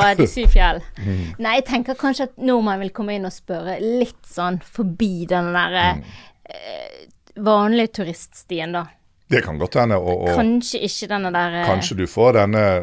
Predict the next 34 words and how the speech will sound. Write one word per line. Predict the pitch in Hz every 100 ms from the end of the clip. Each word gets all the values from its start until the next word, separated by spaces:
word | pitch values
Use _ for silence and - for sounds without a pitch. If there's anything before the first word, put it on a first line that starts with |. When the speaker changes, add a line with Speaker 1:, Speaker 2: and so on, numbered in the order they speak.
| 90
Speaker 2:
vi, | 95 92
vi | 92
ser | - 92 85
at |
veldig | 80 82 85
mange | 82 80 78
snakker | 82 78 -
om | 80
hidden | 78 73 78
gems, | 71 73 71 -
altså | - -
Speaker 1:
Ja. | 214 208
Speaker 2:
skjulte | 156 - 160
perler. | 147 147 147
Speaker 1:
Yes. | 208 214 - - - _
Speaker 2:
Hva | 117 113
skal | - 85
jeg | 85
oppleve | 87 - 85 80
som | 78 82
ikke | 82 -
alle | 85 82
andre | 69 78 80 82
har | 78
filmet | 73 82 80
Speaker 1:
Ja. | -
Speaker 2:
fra | 76 -
før? | - 151
Det | 160 160
kan | 160 139 104
utmerket | 127 123 - 220
Speaker 1:
Ja. | 92
Speaker 2:
godt | 101
hende. | - 78 123